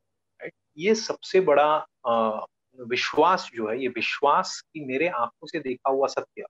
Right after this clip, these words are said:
वो मैं नहीं इनकार करूंगा, इस पे टिके रहना, इसके ऊपर विश्वास रखना, ये आसान नहीं होता, लेकिन ये स्वराज का एकमात्र मार्ग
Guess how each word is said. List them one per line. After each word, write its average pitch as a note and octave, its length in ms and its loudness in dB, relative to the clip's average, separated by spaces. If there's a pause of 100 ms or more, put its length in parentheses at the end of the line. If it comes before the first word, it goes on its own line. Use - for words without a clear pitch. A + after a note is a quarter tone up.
(1160)
वो C3 60 -4
मैं C3 100 -4
नहीं C3 240 -2
इनकार B2 360 0
करूंगा, A#2 460 -2 (1200)
इस - 60 -14
पे D3+ 320 0 (340)
टिके - 220 2
रहना, A#2 340 0 (120)
इसके - 500 -10
ऊपर C3+ 260 2
विश्वास C#3 560 0
रखना, A2+ 360 -4 (1500)
ये D3+ 300 2 (360)
आसान G3+ 360 2
नहीं E3 200 0
होता, B2 340 -4 (880)
लेकिन D3+ 640 -2 (600)
ये C3 340 -2
स्वराज C3+ 440 2
का D3 140 2
एकमात्र B2 580 0
मार्ग - 480 -4